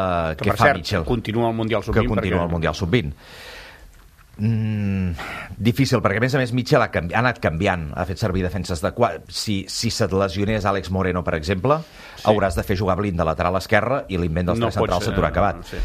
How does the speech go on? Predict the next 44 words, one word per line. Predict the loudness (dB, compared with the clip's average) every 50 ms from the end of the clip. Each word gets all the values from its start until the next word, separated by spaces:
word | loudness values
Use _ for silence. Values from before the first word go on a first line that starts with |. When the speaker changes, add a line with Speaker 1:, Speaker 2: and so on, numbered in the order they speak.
| -6 -6 -4
Speaker 2:
perquè | -4 -4 -4 -4
no | -6 -6
tens, | -6 -6 -6 -6 -6 -8 -8 -4
no | -2 -2 -2
tens | -2 -2 -4 -4 -4 -6 -4
més | -2 -2
recursos. | -2 -2 -4 -4 -8 -8 -6 -8 -6 -4
Vull | -2
dir | -2 0
que | 0 0
és, | -2 -2 -8 -8 -4
és | -4 -4 -2 0
molt | 0 0 0 0
difícil | -2 -4 -4 -6 -4 -2 -2
dir. | -2 0 2
En, | 2 0 2 0
en | 0 2 2
el, | 2 0 0 0 0
en | 2 2 2
el | 2 2
moment | 0 0 0 0 0
actual, | -2 -2 0 2 2 4 2 2 -2 -2 0
amb | 0 0 2 0
els | 0 0
jugadors | 0 0 0 0 0 -2
que | -2 -2
tens | -2 0 0
a | 0 -2
disposició, | -2 -2 -4 -2 -2 -2 0 -2 -2
amb | -2 0
tots | -2 -2 -2
els | -2 -2 0
lesionats, | -2 0 2 2 2 2 0 -2 -16 -16 -18 -18 -18 -18 -18 -18 -10 0
és | 2 2 2 2
una | 0 0 2 0 0 0 0 0 0 0 -2 -2 -2 -2
bona | -2 0 0 0 0
alternativa. | -2 -2 -2 -2 -4 -4 -4 -4 -4 -4 -4 -2
I, | 0 0 0 2 0 -2
i | 0
fins | 0 -2 -2 0 -2
i | 2
tot | 2 2 2
em | 2 2 2
va, | 2 2 2 2 0 0 0 0 -2 -2 -4